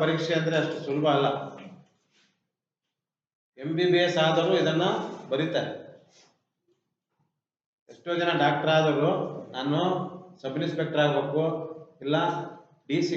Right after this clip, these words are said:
ಕಲೆಕ್ಟರ್ ಆಗ್ಬೇಕು, ನನಗೆ ಡಾಕ್ಟರ್ ಕೆಲ್ಸ ಬೇಡ, ಇಂಜಿನಿಯರ್ ಕೆಲ್ಸ ಬೇಡ, ನನ್ನಂಗೆ ಇಂಜಿನಿಯರ್ ಆಗಿರೋನಿಗೆ ಇಂಜಿನಿಯರ್ ಬೇಜಾರಾದ್ರೆ ಬರಿಬಹುದು. ಅದಕ್ಕೆ ಎಲ್ಲರೂ ಬರೀತಾರೆ. ಎಷ್ಟೋ ಜನ ಡಾಕ್ಟರ್ಗಳು ಸಬ್ ಇನ್ಸ್‌ಪೆಕ್ಟರ್ ಆಗಿದ್ದಾರೆ, ಎಷ್ಟೋ ಜನ ಇಂಜಿನಿಯರ್‌ಗಳು ಸಬ್ ಇನ್ಸ್‌ಪೆಕ್ಟರ್ ಆಗಿದ್ದಾರೆ.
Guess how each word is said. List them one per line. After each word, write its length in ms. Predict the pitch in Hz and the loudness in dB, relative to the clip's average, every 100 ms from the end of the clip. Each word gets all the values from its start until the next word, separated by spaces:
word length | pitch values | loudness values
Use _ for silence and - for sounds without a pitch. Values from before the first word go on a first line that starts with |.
| 147 | 0
ಕಲೆಕ್ಟರ್ 320 | 147 147 147 | 2 2 2
ಆಗ್ಬೇಕು, 440 | 143 131 127 139 151 151 151 | 2 0 -2 -2 -2 -2 -6
ನನಗೆ 220 | 143 135 123 | -8 -8 -2
ಡಾಕ್ಟರ್ 260 | 139 160 160 143 | -2 -2 -4 -4
ಕೆಲ್ಸ 160 | 123 143 127 | -4 -4 -2
ಬೇಡ, 160 | 131 127 - - 139 | 0 0 -2 -4 -8
ಇಂಜಿನಿಯರ್ 320 | 131 160 147 147 | -4 -2 -2 -4
ಕೆಲ್ಸ 160 | 123 139 | -6 -4
ಬೇಡ, 140 | 123 117 135 - - - - _ _ _ 123 | -2 -2 -4 -6 -12 -18 -20 _ _ _ -10
ನನ್ನಂಗೆ 380 | 127 151 160 151 | -4 0 0 0
ಇಂಜಿನಿಯರ್ 320 | 143 151 147 | 0 0 2
ಆಗಿರೋನಿಗೆ 460 | 147 143 139 135 156 147 | 2 0 0 -2 -2 -2
ಇಂಜಿನಿಯರ್ 320 | - 147 147 135 | -2 -4 -4 -4
ಬೇಜಾರಾದ್ರೆ 560 | 143 143 127 117 147 196 - - - - | -4 -2 -2 -4 -6 -8 -10 -16 -16 -4
ಬರಿಬಹುದು. 400 | 82 73 - - - - - _ _ _ _ _ _ _ _ _ _ _ 123 | -2 -2 -4 -6 -10 -14 -20 _ _ _ _ _ _ _ _ _ _ _ -10
ಅದಕ್ಕೆ 280 | 147 147 180 | -8 -2 0
ಎಲ್ಲರೂ 220 | 147 156 170 | 2 2 2
ಬರೀತಾರೆ. 420 | 135 143 123 - - | 0 0 -4 -6 -10
ಎಷ್ಟೋ 180 | - - 156 | -14 -6 -2
ಜನ 120 | 156 147 | -2 0
ಡಾಕ್ಟರ್ಗಳು 460 | 139 143 151 143 185 190 - - - _ _ | 0 0 -2 -2 -2 -2 -6 -12 -18 _ _
ಸಬ್ 180 | 131 131 | -6 -4
ಇನ್ಸ್‌ಪೆಕ್ಟರ್ 400 | 165 - 156 139 | -4 -4 -4 -2
ಆಗಿದ್ದಾರೆ, 320 | 135 123 - - - - | -2 -2 -4 -8 -14 -18
ಎಷ್ಟೋ 120 | - 151 | -8 -4
ಜನ 80 | 151 143 | -2 -2
ಇಂಜಿನಿಯರ್‌ಗಳು 420 | 143 151 151 156 151 | 0 2 2 2 -2
ಸಬ್ 120 | 143 143 | -4 -6
ಇನ್ಸ್‌ಪೆಕ್ಟರ್ 380 | 139 143 139 135 | -6 -8 -6 -6
ಆಗಿದ್ದಾರೆ. 300 | 120 113 | -4 -6